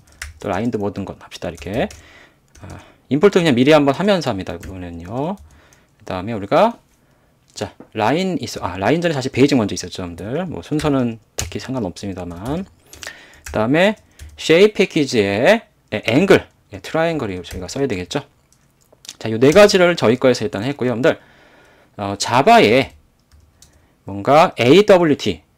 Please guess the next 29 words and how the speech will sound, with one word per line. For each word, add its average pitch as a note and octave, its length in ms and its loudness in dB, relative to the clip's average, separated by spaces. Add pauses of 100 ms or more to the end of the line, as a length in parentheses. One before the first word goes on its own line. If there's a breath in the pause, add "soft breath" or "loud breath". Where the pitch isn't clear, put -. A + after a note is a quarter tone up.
(120)
예, F2+ 140 -10 (340)
Abstract F3 760 -2
Window C3 360 4
Template이라고 C3 580 -4
하는 A2 240 0 (400 soft breath)
어떤 A2+ 120 -8
기본적인 D#3+ 440 2
고전적인 B2 800 0
어떤 G#2 180 -12
그래픽 C3+ 460 -2 (300)
지유아이 A#2 380 0
자원을 A2+ 380 -4
담당하는 F#2+ 460 -6
패키지예요. F#2+ 800 -6 (420 loud breath)
그걸 - 200 0
확장한 E3+ 500 2 (460 soft breath)
어떤 G2 300 -6
자바 B2+ 440 0
X B2+ 500 -4
패키지의 C#3 500 -2
스윙이라는 D3+ 540 0
기술이 A2 540 -2 (380 soft breath)
한 G#2 160 -6
이십 A#2+ 180 0
년 D#3+ 100 2
가까이 A2+ 260 -2
전에 G#2 180 -6
나왔습니다. F#2+ 720 -4
저도, G2 400 -8